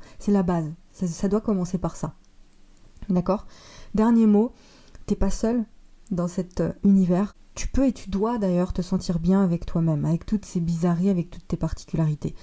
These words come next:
Parce que c'est ton devoir, ça, et parce qu'il n'y a pas d'autre choix que de le faire. Euh, même si ça prend du temps. Pour ça, fais des, fais des recherches, effectivement, ne t'arrête pas à une vidéo, à une formation que tu peux prendre par-ci, par-là.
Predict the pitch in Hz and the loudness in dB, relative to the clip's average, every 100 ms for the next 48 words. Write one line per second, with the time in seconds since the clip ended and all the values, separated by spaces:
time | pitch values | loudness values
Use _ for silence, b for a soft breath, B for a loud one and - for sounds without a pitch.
0 | B B B 185 - 254 226 202 190 196 | B B B -4 0 -2 0 -2 0 0
1 | 175 190 220 - - 156 175 - 208 190 | 0 -2 -2 -4 -4 -4 -4 -4 0 0
2 | 220 220 - 196 - 208 214 202 180 175 | 0 -2 -4 -6 -4 -4 -2 0 0 0
3 | 160 165 156 - B B B B B B | -2 -4 -6 -10 B B B B B B
4 | - 202 277 - 214 202 202 185 175 180 | 0 2 2 0 -2 2 2 2 0 -2
5 | 160 - B B B - 190 254 247 240 | -2 -8 B B B -4 -2 0 2 2
6 | 202 202 - 220 214 208 202 240 262 - | 4 2 2 4 6 4 2 0 -2 -4
7 | 196 190 - 196 214 202 180 175 185 - | -4 -4 0 2 4 2 0 -2 -2 -2
8 | 202 202 165 170 190 190 190 196 202 247 | -2 -2 0 4 6 6 4 4 6 6
9 | 220 175 160 202 190 190 185 220 220 - | 4 2 0 -2 0 0 0 0 0 -4
10 | - 180 - 190 202 202 175 175 - 190 | -8 -8 -4 -2 0 2 0 -2 -6 -4
11 | 180 180 185 196 | 0 2 2 2